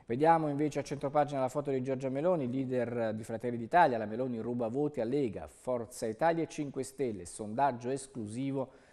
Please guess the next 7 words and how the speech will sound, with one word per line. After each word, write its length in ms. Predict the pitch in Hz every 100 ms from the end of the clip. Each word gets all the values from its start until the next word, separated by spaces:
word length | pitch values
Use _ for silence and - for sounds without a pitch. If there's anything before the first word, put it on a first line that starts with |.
| - -
realizzato 800 | 143 147 131 131 120 - 113 117 _ _
da, 420 | - 107 123 120 - - _ _ _ -
eh, 220 | 110 104
Libero. 760 | 113 147 160 131 117 113 - -
E 100 | 120
poi 360 | - 135 110 87 - -
qui 200 | 113